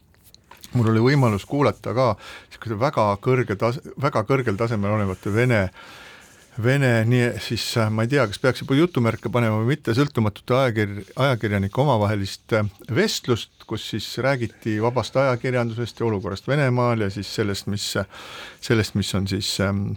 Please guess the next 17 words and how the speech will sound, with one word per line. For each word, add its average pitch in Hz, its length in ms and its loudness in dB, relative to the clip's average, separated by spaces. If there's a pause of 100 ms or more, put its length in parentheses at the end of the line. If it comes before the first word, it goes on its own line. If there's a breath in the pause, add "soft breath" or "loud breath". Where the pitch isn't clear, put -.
teistes 156 380 0
riikides 117 420 -2
ja 110 60 -2
nii 156 100 2
edasi 123 220 0
ja - 20 0
nii 147 80 2
edasi. 123 240 2
Ja, 143 240 -6 (160)
ja, 151 80 0 (160)
ja 151 160 2
nii 151 80 -2
kummaline, 147 480 2
kui 110 160 -2
see 117 80 -2
ei 123 80 0
olnud, 156 320 2